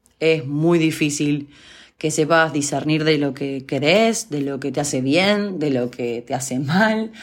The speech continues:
de lo que realmente te suma o de lo que te resta desde el vamos.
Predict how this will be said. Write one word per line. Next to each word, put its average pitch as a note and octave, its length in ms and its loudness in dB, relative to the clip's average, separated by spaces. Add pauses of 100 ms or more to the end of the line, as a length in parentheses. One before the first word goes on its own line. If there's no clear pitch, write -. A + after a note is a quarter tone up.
(280)
de C#3+ 160 0
lo C3+ 160 0
que C#3 80 -2
realmente C3+ 460 -2
te G2 120 -12
suma F#3 680 4
o C3 120 0
de A#2+ 100 -4
lo B2 140 -6
que B2 340 -4 (460)
te C3+ 120 -6
resta C#3+ 960 0
desde D3 200 -4
el C3+ 100 0
vamos. G#2 440 -6